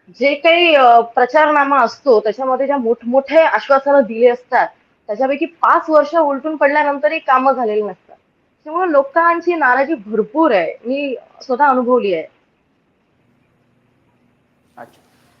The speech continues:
Speaker 2: अ, बरेचदा आपण पाहतो की, अ, बेरोजगारीचा मुद्दा हा अत्यंत मोठा मुद्दा आहे आणि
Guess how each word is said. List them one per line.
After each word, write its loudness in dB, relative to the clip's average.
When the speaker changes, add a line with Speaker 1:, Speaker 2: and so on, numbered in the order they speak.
Speaker 2:
अ, -4
बरेचदा -6
आपण -6
पाहतो -8
की, -16
अ, -2
बेरोजगारीचा -4
मुद्दा -2
हा 2
अत्यंत -4
मोठा 0
मुद्दा -2
आहे 2
आणि -4